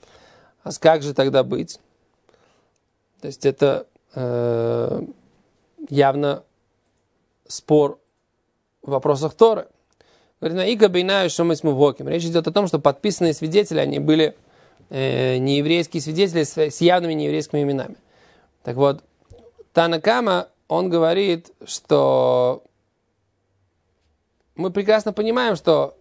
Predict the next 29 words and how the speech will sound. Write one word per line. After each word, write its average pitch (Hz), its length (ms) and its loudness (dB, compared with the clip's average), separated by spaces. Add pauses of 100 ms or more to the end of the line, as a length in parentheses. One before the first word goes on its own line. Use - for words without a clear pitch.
подписанные 170 400 -2
свидетели, 170 320 0
они 147 180 0
не 156 340 0 (460)
придают 151 400 2
значения 139 340 -2
документу. 135 540 -2
А 151 60 -8
Раббанан 233 360 0
говорят, 214 440 0 (220)
что 160 460 0 (760)
могут 202 340 2
положиться 175 440 0
на 151 100 0
тех, 170 160 -2
на 151 340 0
тех 165 180 -2
свидетелей, 156 360 0
которые 143 300 0
подписаны 143 520 -2
в 131 60 -6
документе, 196 460 -2
поэтому 160 340 0
они 147 140 -2
говорят, 147 200 0
что 151 100 -10
это 147 120 -4
не 135 100 -4
кошер. - 340 -10